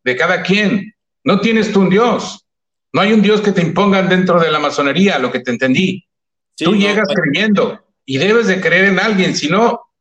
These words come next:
Speaker 1: discúlpame, amigo, discúlpame, amiga, no puedes entrar, que es otra pregunta que yo quisiera saber. ¿Pueden pertenecer mujeres?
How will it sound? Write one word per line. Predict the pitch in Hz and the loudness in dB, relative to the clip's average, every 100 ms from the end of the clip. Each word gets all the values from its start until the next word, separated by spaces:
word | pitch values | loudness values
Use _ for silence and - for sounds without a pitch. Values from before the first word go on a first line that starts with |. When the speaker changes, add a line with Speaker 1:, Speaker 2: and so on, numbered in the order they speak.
| _ | _
Speaker 1:
discúlpame, | 131 127 143 208 220 196 180 | -6 -6 0 0 2 2 2
amigo, | 165 202 208 160 117 | 0 2 2 2 0
discúlpame, | - 180 202 214 180 | -4 0 0 2 0
amiga, | 147 190 180 | 0 2 2
no | 185 | 0
puedes | 175 190 170 | 0 0 0
entrar, | 143 147 151 - - _ | -2 0 0 -2 -10 _
que | - 156 | -4 -2
es | 160 | 0
otra | 175 180 175 | 0 0 0
pregunta | 160 143 214 226 170 147 | 0 2 2 2 0 -2
que | 143 | -2
yo | 147 | -2
quisiera | 147 - 147 147 | -4 -4 -2 0
saber. | 143 117 123 131 131 _ _ _ _ _ _ _ _ _ | -2 0 2 2 0 _ _ _ _ _ _ _ _ _
¿Pueden | 208 247 233 | 0 2 2
pertenecer | - 147 123 104 135 | 0 0 -2 -2 -2
mujeres? | 139 - - 170 - | -2 -2 -4 -4 -10